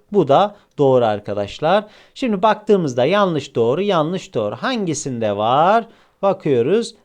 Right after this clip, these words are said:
D şıkkında var arkadaşlar. Yanlış, doğru, yanlış, doğru. Evet, bu sorumuzu da halletmiş olduk.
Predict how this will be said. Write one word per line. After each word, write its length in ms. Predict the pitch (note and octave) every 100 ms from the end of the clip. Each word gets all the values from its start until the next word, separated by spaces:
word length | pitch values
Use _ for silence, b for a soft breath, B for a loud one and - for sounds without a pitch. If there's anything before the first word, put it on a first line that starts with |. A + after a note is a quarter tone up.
| -
D 320 | C3+ G3 A3
şıkkında 540 | F#3+ G3 - B2+ A2+ G#2+
var 140 | G2+
arkadaşlar. 640 | F#2+ F#2 G2 F#2 - A2
Yanlış, 580 | A#2+ E3 D3 G#2 G#2 -
doğru, 300 | D#3 A2+ D3+
yanlış, 560 | E3 C#3+ - D#3 - -
doğru. 340 | G2 E2+ F#2 _ _ b b b b B3+
Evet, 320 | F#3 A2 -
bu 140 | G3+ C4+
sorumuzu 580 | G#3+ F3+ D3 C3 C3+
da 340 | D#3+ G#3+ A#3+ - _
halletmiş 680 | - G#3+ D3+ B2+ B2 C3 -
olduk. 500 | A2+ G2+ D#3 A#3+ -